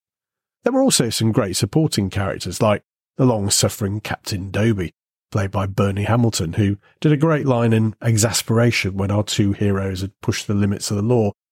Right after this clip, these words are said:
in their investigations, and the outrageously flamboyant informant Huggy Bear,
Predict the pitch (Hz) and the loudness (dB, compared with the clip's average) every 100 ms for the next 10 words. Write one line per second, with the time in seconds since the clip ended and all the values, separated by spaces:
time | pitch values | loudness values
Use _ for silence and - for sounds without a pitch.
0 | - 110 104 104 107 101 - 123 127 - | -8 -2 0 2 2 0 0 2 2 0
1 | 104 - _ _ _ _ _ 120 120 113 | -2 -6 _ _ _ _ _ 0 2 2
2 | 113 123 127 131 120 - 113 - 113 107 | 2 2 4 2 2 2 0 2 0 2
3 | 104 110 104 98 104 - 117 98 92 - | 2 2 2 2 0 0 0 0 -4 -8
4 | _ - 107 95 85 127 101 | _ -2 0 0 0 0 0